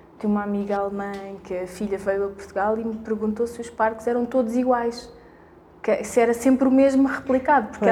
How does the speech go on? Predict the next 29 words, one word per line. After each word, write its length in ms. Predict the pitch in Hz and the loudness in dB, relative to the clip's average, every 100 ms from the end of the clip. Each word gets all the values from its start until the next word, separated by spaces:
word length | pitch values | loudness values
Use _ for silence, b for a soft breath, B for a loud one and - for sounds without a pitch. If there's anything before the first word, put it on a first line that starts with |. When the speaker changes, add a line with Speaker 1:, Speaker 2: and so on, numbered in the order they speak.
| 220 | 4
Speaker 1:
ela 20 | 226 | 2
tinha 240 | 262 233 | 0 0
ido 160 | 220 208 | 0 -2
a 60 | |
vários 320 | 208 214 226 - | 0 0 0 0
parques 320 | 262 269 - | 0 0 -2
e 40 | |
ela 120 | 277 | -4
achava 300 | 269 277 277 294 | -2 0 0 0
que 80 | |
eram 160 | 302 302 | 0 2
todos 280 | 302 311 262 | 2 0 0
o 60 | 330 | 0
mesmo, 400 | 330 277 262 262 B B B B B B - | 0 0 0 -4 B B B B B B -6
porque 160 | - | -2
eles 80 | 196 | 0
são 160 | - 208 | 0 0
de 80 | |
facto 380 | - 220 - - | 2 2 0 -8
todos 200 | - 254 - | -4 -4 -2
parecidos, 400 | 262 - 349 - | -4 -4 -8 -6
são 120 | 214 | -6
todos 220 | 202 185 | -6 -8
feitos 240 | - 202 | -8 -8
pela 220 | - 220 208 | -10 -10 -8
mesma 240 | 202 196 | -8 -10
empresa, 340 | 202 233 277 254 | -2 -2 0 -4
não 80 | |
é? 100 | 226 | -6